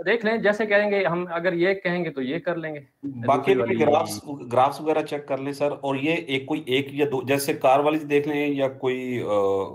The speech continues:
Speaker 2: कोई ऐसे एक regression वाली देख लें और एक, अ, जो है ना, binary वाली, कि क्या उनके standard
Speaker 1: अच्छा
Speaker 2: जिस तरह
Speaker 1: भाई।
Speaker 2: उन्होंने कल वो रूल्स दिए हैं, उसके साथ match कर रहे हैं हमारे?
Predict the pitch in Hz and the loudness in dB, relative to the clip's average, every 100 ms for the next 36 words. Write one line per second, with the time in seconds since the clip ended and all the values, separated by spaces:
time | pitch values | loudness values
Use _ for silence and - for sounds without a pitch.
0 | - 123 113 110 110 107 127 131 143 110 | -8 -2 -2 0 -2 -2 -2 0 2 2
1 | 110 143 151 151 143 143 147 143 - 117 | 2 0 0 0 0 0 -2 -2 -2 -2
2 | 117 120 113 110 107 104 101 104 110 110 | -2 -2 0 2 2 0 0 -4 -4 -4
3 | 113 110 - _ - _ - 101 110 127 | -4 -6 -10 _ -20 _ -2 0 2 2
4 | 131 127 135 - - _ 131 127 131 - | 2 0 -6 -14 -20 _ 2 4 4 -2
5 | _ - - 131 147 - 120 123 135 143 | _ -20 2 4 4 2 -2 -2 0 0
6 | 127 117 131 185 214 214 131 131 131 127 | 0 2 2 2 4 4 4 2 -2 -2
7 | 127 113 117 117 131 123 135 135 127 143 | -2 0 -2 0 -2 0 -2 0 -2 -6
8 | - 120 120 117 113 117 113 113 139 147 | 0 0 0 0 0 0 -4 -2 -6 -8
9 | 135 - 113 113 | -14 -12 -12 -12